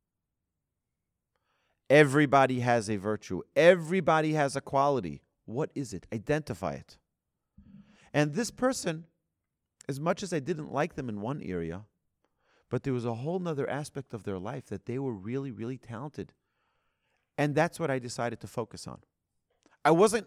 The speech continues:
anymore gonna focus on what I didn't like about them, but rather I was gonna focus on what I did like about them. And I s-, decided I was gonna start going over to them.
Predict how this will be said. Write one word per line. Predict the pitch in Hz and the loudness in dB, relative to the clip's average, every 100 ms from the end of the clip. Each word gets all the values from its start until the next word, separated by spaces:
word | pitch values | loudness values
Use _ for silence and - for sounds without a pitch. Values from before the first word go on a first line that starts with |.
| - | -2
anymore | 190 233 220 196 | 0 2 2 2
gonna | 180 | 0
focus | - 165 - 151 | 0 -2 -2 -6
on | 135 | -2
what | 135 | 0
I | 120 | -2
didn't | 87 135 151 | -2 -6 -4
like | 107 127 | -4 -6
about | 127 127 131 | -4 -6 -4
them, | 175 - _ _ _ | -8 -8 _ _ _
but | 139 | -4
rather | 120 131 143 | 0 2 2
I | 131 | 0
was | 113 | -2
gonna | 110 | -10
focus | - 127 131 120 | -6 -6 -6 -10
on | 101 | -6
what | 98 110 - _ _ | -4 -6 -8 _ _
I | 107 | -10
did | 92 120 120 | -8 -6 -4
like | 110 87 | -4 -6
about | 76 73 - | -10 -14 -14
them. | - _ _ _ _ _ _ _ _ _ _ _ _ _ _ _ _ _ _ _ _ | -20 _ _ _ _ _ _ _ _ _ _ _ _ _ _ _ _ _ _ _ _
And | 123 123 - | -2 0 2
I | 127 143 | 0 0
s-, | - - - 110 | -6 -6 -6 -6
decided | 113 123 127 147 131 | -8 -2 -2 -2 -2
I | 107 | -4
was | 104 | -4
gonna | 113 98 | -10 -8
start | 117 101 | -8 -8
going | 101 95 92 | -8 -10 -6
over | 113 117 135 | -4 -4 -8
to | 135 | -8
them. | 147 175 | -8 -8